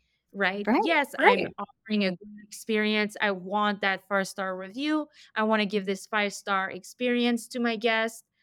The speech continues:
Speaker 1: I truly care, I love being a host, but at, this is a small business. Uh,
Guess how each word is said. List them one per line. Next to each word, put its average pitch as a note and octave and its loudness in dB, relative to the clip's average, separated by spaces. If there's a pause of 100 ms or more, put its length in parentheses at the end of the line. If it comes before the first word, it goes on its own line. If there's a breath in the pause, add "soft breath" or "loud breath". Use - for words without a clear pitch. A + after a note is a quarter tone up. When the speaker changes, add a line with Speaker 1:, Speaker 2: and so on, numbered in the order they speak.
(320)
Speaker 1:
I G#3 6
truly G#3+ -4
care, G#3 0
I F#3+ -4
love G3 0
being G3+ -4
a F#3 -6
host, A3 -6 (380)
but A3+ 6
at, A3 2 (180)
this B3+ -2
is A3 -2
a G3+ 2
small G#3 0
business. F#3 -2 (420)
Uh, - -10